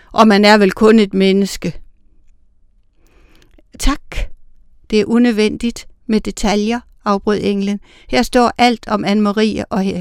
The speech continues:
og deres tjenestepige Emma. Og desuden er der noget om et par damer inden for hovedstaden. Der er ingen grund til at tænke mere på det."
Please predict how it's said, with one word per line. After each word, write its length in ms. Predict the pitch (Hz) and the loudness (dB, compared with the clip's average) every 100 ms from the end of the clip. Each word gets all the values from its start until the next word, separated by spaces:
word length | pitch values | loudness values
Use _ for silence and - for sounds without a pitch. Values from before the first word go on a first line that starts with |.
| - | -6
og 140 | 196 | -4
deres 200 | 196 196 | -2 -4
tjenestepige 720 | - 202 202 - 220 202 196 190 | -4 -4 -4 -6 -6 -6 -4 -4
Emma. 280 | 185 196 208 _ _ _ _ _ _ _ - | -4 -4 -8 _ _ _ _ _ _ _ -4
Og 180 | 214 214 | 0 2
desuden 640 | 214 - 254 262 294 262 | 2 -2 0 4 4 2
er 180 | 233 240 | 2 2
der 120 | 262 | 4
noget 360 | 220 214 247 - | 4 4 2 0
om 180 | 208 214 | -2 -2
et 100 | 208 | -2
par 100 | 202 | -2
damer 380 | 196 190 226 226 | 2 2 2 0
inden 160 | 214 | 0
for 100 | 208 | -2
hovedstaden. 640 | 196 214 233 - 190 180 - _ _ _ _ _ | 0 0 0 -2 -4 -4 -8 _ _ _ _ _
Der 60 | 214 | 4
er 200 | 214 190 | 6 6
ingen 220 | 180 185 | 4 0
grund 240 | 175 190 - | 0 -2 -2
til 160 | - | -4
at 80 | 190 | -4
tænke 440 | - 185 180 202 | -4 -4 -2 0
mere 300 | 196 180 180 | 0 -2 -4
på 140 | 180 202 | -6 -6
det." 280 | - 185 | -4 -6